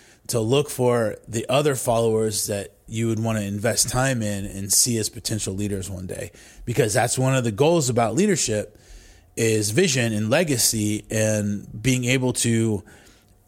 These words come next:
lead and encourage and coach and teach other people to eventually take over your role one day.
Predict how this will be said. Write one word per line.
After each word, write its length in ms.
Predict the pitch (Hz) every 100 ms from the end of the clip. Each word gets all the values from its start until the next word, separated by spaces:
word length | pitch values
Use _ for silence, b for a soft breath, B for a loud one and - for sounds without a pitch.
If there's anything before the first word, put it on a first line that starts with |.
| - - _ -
lead 600 | - 123 143 147 123 - -
and 180 | 113 117
encourage 640 | 104 - 156 151 151 131 -
and 220 | 107 -
coach 420 | - 139 139 -
and 180 | 120 95
teach 380 | - 147 135 -
other 240 | 123 123 123
people 380 | - 135 120
to 120 | 110 117
eventually 400 | 107 123 120 104
take 220 | 127 127
over 200 | 120 110
your 200 | 110 110
role 260 | 98 135
one 200 | 110 92
day. 340 | 95 - -